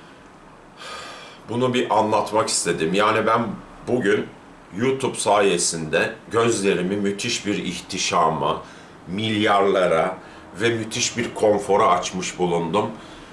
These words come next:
Bunu hayalde de olsa görmek, yaşamak güzeldi. Biz aynen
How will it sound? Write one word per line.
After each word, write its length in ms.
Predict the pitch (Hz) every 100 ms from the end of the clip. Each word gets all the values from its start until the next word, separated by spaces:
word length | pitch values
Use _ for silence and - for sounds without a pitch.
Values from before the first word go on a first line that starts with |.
| -
Bunu 340 | 143 165 156 - -
hayalde 600 | - 127 156 143 139 131
de 60 | 113
olsa 380 | 85 85 -
görmek, 540 | 104 107 107 92 80 92
yaşamak 520 | 117 - 85 87 -
güzeldi. 680 | 110 98 107 82 82 98 - - - - - - - - -
Biz 340 | 165 139 - -
aynen 460 | 135 131 104 101